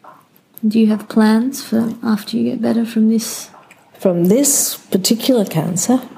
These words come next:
Speaker 1: Mm-hmm. And go back to just having M S.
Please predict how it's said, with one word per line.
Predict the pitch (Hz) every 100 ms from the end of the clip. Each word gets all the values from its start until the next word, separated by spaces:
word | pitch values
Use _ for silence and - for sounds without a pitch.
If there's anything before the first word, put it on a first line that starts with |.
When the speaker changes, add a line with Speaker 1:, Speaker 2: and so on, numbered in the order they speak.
| -
Speaker 1:
Mm-hmm. | 226 233 370 - - _ _ - - _ _ _ _ _ _ _ - - _ - -
And | 208
go | 214
back | 196 214
to | 220
just | 233 240 -
having | 208 220 226
M | - -
S. | - -